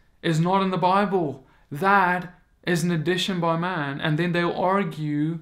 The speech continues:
about how to keep the Sabbath regarding whether we should turn the light switch on or off.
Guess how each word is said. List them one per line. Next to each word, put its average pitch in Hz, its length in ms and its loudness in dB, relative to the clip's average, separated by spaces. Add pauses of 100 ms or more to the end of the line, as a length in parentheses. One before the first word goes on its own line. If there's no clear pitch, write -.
(420)
about 156 260 2
how 160 200 4
to 180 100 -4
keep 175 340 -6
the - 100 -4
Sabbath 151 840 -2 (440)
regarding 160 580 2
whether 160 260 0
we 156 120 -2
should 160 340 -6
turn 160 160 -2
the 160 60 0
light 156 280 0
switch - 260 -8
on 151 220 -2
or 151 160 0
off. - 500 -6